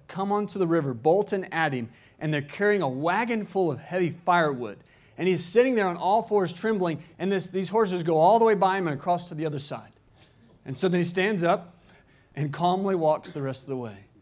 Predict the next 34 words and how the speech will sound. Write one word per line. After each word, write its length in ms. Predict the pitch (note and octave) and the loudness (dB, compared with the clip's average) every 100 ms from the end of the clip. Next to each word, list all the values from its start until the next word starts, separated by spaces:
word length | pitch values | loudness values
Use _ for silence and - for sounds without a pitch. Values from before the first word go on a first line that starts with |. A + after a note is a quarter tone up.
| _ _ _ _ - | _ _ _ _ -6
'Cause 200 | F3 F3+ | -2 -2
if 120 | F3 | 0
that 220 | F#3 D3 | 0 0
river 300 | C#3+ G#3+ A#3+ | 2 2 0
could 180 | A#3 F#3 | -2 -4
hold 300 | C#3+ F#3+ F3+ | -2 -2 -2
the 80 | C#3 | -4
horses 400 | A#2 F3+ F#3 F3 | -4 -6 -6 -8
and 140 | E3 | -8
the 40 | D3 | -8
firewood, 640 | F3+ E3+ B2 A2 G#2+ A2+ - _ _ _ | -6 -6 -6 -10 -14 -16 -20 _ _ _
it 140 | - B2+ | -14 -12
surely 380 | - E3 D3+ | -6 -4 -4
can 160 | D3 C3 | -6 -10
hold 260 | B2 B2+ G#2 | -10 -10 -12
him. 180 | A2 - _ _ _ _ _ _ _ _ _ _ | -16 -18 _ _ _ _ _ _ _ _ _ _
When 120 | D3 | -4
we 100 | F3 | -4
come 280 | F#3+ A3 A#3 | -2 -4 -6
to 100 | - | -4
the 60 | F3+ | -2
Lord, 520 | D#3 D#3+ F#3 D#3+ C3+ | 0 2 4 2 -2
we, 240 | - G3 - | -2 -2 -2
we 120 | F#3+ | -2
don't 200 | A#3+ A#3+ | -2 -2
come 220 | - G#3+ A3 | -4 -4 -2
to 140 | E3+ | -2
a 40 | D3 | 0
God 300 | C#3 C3+ D#3 | 0 0 -2
who 100 | D#3 | -4
has 160 | C#3 | -2
not 220 | D#3 F3 | -2 -4
proven 420 | F3 - F#3 D#3+ A#2 | -4 0 0 0 -4
himself. 640 | A#2+ A2 B2 - - - | -8 -10 -10 -12 -14 -20